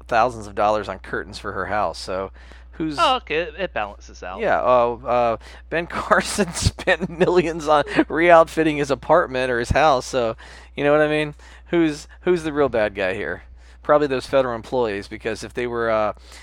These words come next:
Speaker 1: as our president said, uh, to the military getting a basic pay, uh, li-, uh, uh, cost of living raise, if they were really patriotic, they wouldn't take the raise.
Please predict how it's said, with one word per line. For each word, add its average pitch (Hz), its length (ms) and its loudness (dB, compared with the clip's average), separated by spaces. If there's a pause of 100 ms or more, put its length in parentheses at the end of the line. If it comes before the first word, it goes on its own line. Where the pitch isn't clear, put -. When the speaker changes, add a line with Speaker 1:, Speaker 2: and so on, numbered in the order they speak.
(200)
Speaker 1:
as 147 140 2
our 143 80 2
president 196 440 0
said, 143 340 4
uh, 127 280 4
to 135 140 -8
the 123 120 -4
military 151 520 0
getting 123 240 -4
a 113 40 -6
basic 120 420 -4 (120)
pay, 127 180 -2
uh, 120 80 0
li-, 120 280 0
uh, 117 360 0 (220)
uh, 113 320 -4 (260)
cost 120 260 0
of 120 60 -4
living 113 200 -6
raise, 113 240 -6 (340)
if 139 140 -2
they 147 100 0
were 135 100 0
really 143 200 0
patriotic, 135 580 2
they 117 140 -4
wouldn't 117 260 -8
take 123 180 -4
the 113 100 -8
raise. 107 460 -6